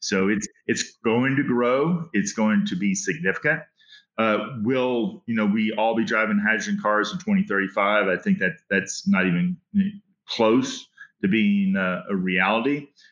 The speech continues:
But, you know, will there be a significant number of cars out there? And the answer is yes. I mean, just look at Tesla. Nobody thought there'd be this many, you know, electric, you know,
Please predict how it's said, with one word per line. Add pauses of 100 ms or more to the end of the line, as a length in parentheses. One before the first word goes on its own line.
(400)
But, (1000)
you
know,
will
there
be
a
significant
number
of
cars
out
there?
And
the
answer
is
yes.
I
mean,
just
look
at
Tesla.
Nobody
thought
there'd
be
this
many, (380)
you
know,
electric,
you
know,